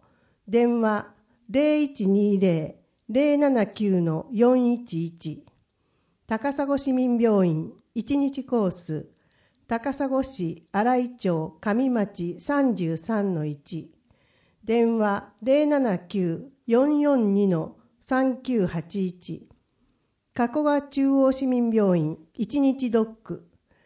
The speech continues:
加古川市加古川町本町四百三十九。電話零七九四五一の五五零零。助成額、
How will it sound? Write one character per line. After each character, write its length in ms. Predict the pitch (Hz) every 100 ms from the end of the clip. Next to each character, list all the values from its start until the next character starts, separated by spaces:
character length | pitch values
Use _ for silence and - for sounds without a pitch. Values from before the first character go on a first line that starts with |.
| _ _
加 120 | 247
古 160 | 240 285
川 240 | 285 285 285
市 300 | - 185 165
加 180 | 220
古 120 | 214 247
川 300 | 247 240 240
町 380 | 240 165 175 -
本 260 | - 269 233
町 380 | 180 175 170 208
四 200 | 269 262
百 220 | 190 185
三 320 | - 214 190
十 220 | 156 143 139
九。 260 | 175 156 - _ _
電 320 | 247 277 262
話 340 | 247 226 226 - _ _ _
零 260 | 254 302 311
七 320 | 311 285 214
九 560 | - - 202 175 170 _ _ _ -
四 320 | 233 294 302
五 240 | 302 294
一 300 | 226 190 -
の 280 | 185 170 156 175
五 260 | 262 285 277
五 280 | 262 202
零 260 | 175 185 180
零。 360 | 175 156 139 - _ _ _ _ _ _ _ -
助 120 | 226
成 280 | 240 302 294
額、 540 | 262 202 - 160 -